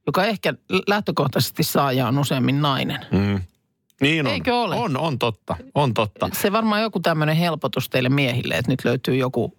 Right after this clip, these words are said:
Speaker 1: jonka kaikki ostaa.
Speaker 2: Mm, kyllä. Mä oon sitä mieltä, että alle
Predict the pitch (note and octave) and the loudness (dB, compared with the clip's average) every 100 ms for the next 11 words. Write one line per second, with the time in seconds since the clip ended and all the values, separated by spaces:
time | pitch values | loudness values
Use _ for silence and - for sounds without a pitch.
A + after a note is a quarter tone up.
0 | - C3+ D#3+ - D3 B2+ - F2+ - A#2+ | -2 -2 0 0 -2 -2 -2 -2 -2 -2
1 | G2+ - E2+ - - C3+ G2+ F2+ F2+ - | -2 -4 -12 -16 -2 0 2 0 -4 -10
2 | - - - - G#3+ C4+ D#3 F3+ C#3 A#2 | -12 -12 -14 -2 2 2 2 2 2 2
3 | G2+ F#2+ F#2 - A#2 G2+ A2 G#2+ A3 F#3 | 2 0 -2 0 -2 0 0 0 0 -2